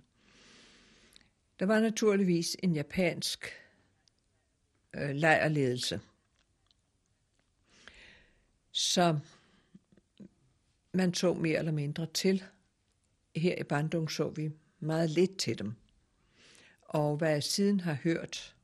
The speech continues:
fra andre lejre, og også siden selv erfaret, så var vi ret heldige med den lejrledelse, vi havde der i Bandung.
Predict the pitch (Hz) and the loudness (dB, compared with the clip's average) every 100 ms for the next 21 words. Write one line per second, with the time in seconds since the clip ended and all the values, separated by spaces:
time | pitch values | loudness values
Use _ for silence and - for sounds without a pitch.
0 | _ _ _ _ _ _ _ _ _ _ | _ _ _ _ _ _ _ _ _ _
1 | _ - 135 160 160 175 175 - _ _ | _ -8 -4 -2 -2 -2 -4 -6 _ _
2 | 156 151 156 165 165 - _ - 139 147 | -2 0 0 -2 -6 -10 _ -10 -8 -6
3 | 147 - - 151 147 143 - - - - | -8 -8 -6 -6 -4 -6 -8 -8 -6 -4
4 | 160 - 160 - - - - - - - | -4 -4 -8 -12 -20 -20 -20 -20 -8 -2
5 | 170 160 151 165 151 - - - - _ | 0 2 0 -2 -4 -10 -20 -20 -20 _
6 | _ - - 156 151 147 131 - 143 135 | _ -20 -2 -2 -2 -4 -4 -4 -8 -8
7 | - _ 160 143 - 143 - 131 - 127 | -14 _ -10 -8 -6 -10 -8 -8 -8 -8
8 | 131 131 131 127 117 123 - - - 139 | -6 -8 -6 -6 -8 -8 -14 -20 -14 -10
9 | 127 131 127 - - - 120 - 127 | -8 -8 -10 -12 -14 -12 -12 -12 -16